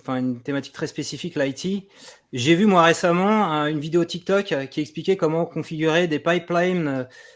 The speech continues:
sur Google Cloud Platform, donc des sujets très techniques. Euh, donc, on est sur le cloud, on est, euh, sur la data. Et elle faisait trente mille vues.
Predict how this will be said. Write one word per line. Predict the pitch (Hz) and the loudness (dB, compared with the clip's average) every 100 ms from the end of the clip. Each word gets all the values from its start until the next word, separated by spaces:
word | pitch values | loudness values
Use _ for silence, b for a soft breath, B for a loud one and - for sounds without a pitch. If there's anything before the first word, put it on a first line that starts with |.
| B | B
sur | - 147 | -2 0
Google | 135 180 180 | 2 2 2
Cloud | 185 165 | 0 0
Platform, | 175 160 196 175 | -2 2 2 2
donc | 139 | -2
des | 143 139 | -6 -8
sujets | - 147 147 | -4 -4 -4
très | - | -4
techniques. | 175 175 185 202 143 127 123 _ | -4 -2 -2 -2 -4 -6 -10 _
Euh, | 135 135 131 131 127 127 127 127 | -4 -2 0 0 0 -2 -4 -4
donc, | 127 117 | -6 -4
on | 127 | -6
est | |
sur | 120 - | -4 -4
le | 135 | -2
cloud, | 131 180 185 | 2 4 4
on | 165 139 | 2 0
est, | 135 143 | 2 2
euh, | 131 | 0
sur | 123 131 | 0 -2
la | 127 | 0
data. | 139 180 196 B B B B - | 2 2 2 B B B B -6
Et | |
elle | 131 | -4
faisait | 127 151 190 185 | 0 2 4 4
trente | - 214 | 0 2
mille | 220 | 2
vues. | 185 220 | 4 0